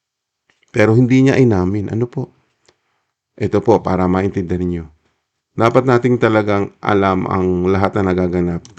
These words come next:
Kasi nga po, ang Diyos po ay alam niya yung nangyayari at nagaganap sa bawat kanyang nilalang. Kaya nga lang,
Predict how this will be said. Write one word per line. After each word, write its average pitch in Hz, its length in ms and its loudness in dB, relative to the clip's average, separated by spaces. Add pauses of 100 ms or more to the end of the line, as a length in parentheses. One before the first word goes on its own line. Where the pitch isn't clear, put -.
(120)
Kasi 143 320 -2
nga 95 160 -2
po, - 240 -14 (280)
ang 147 200 0
Diyos 143 160 -2
po 131 240 2
ay 110 560 -4 (560)
alam 151 320 0
niya 139 240 2
yung 135 160 2
nangyayari 110 520 0
at - 80 -8
nagaganap 92 560 -2 (1000)
sa 117 200 0
bawat 107 360 0
kanyang 104 400 -2
nilalang. 85 640 -6 (200)
Kaya 95 240 -2
nga 110 120 2
lang, 110 480 0